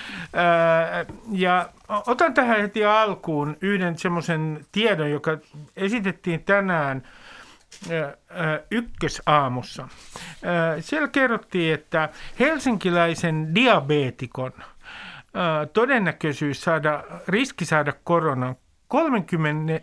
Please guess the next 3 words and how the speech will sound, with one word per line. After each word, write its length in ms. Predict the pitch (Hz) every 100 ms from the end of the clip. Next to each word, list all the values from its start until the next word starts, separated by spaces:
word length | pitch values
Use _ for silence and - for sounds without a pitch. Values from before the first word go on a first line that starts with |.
| -
kolmekymmentäkertainen, 1400 | 247 320 269 - 156 139 - 165 160 - 131 127 131 143
noin 140 | 160 165
kolmekymmentäkertainen 1200 | 262 233 160 147 131 - 160 - 139 131 127